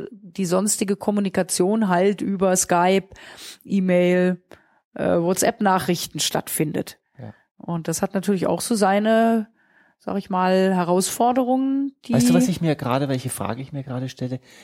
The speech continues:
Speaker 2: Wie haben das eigentlich Menschen gemacht in Fernbeziehungen, wo es noch kein WhatsApp, E-Mail,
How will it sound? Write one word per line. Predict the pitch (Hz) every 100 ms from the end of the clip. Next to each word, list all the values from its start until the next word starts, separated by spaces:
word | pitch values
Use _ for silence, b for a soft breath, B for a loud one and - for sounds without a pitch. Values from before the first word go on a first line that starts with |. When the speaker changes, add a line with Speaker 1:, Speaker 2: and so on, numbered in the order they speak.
| B
Speaker 2:
Wie | 113 131
haben | 160
das | 151
eigentlich | - 131 120
Menschen | 117 - 147
gemacht | 123 127 131 -
in | 127
Fernbeziehungen, | 123 107 117 147 139 - 147 143 143 139 139 B B B B
wo | - 117
es | -
noch | 107 -
kein | - 135 165 107
WhatsApp, | 104 - - - 104 - - -
E-Mail, | 120 117 110 107 107 107 104